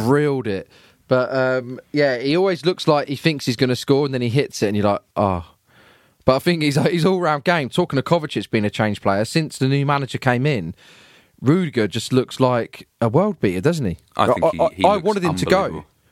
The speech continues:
Speaker 1: I
Speaker 2: Did
Speaker 1: wanted
Speaker 2: you?
Speaker 1: him to go. Yeah, I thought, look, you're, <laughs>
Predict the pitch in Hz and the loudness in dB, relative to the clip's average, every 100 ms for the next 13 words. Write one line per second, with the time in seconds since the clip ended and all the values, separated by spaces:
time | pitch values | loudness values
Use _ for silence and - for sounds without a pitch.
0 | - 139 147 196 160 151 131 175 165 202 | 0 0 2 0 0 -4 0 0 2 0
1 | 185 131 - 175 139 - - - - - | 0 0 0 0 0 -2 -20 -20 -12 0
2 | 180 127 139 139 131 110 _ _ _ - | 2 2 0 0 0 -4 _ _ _ -14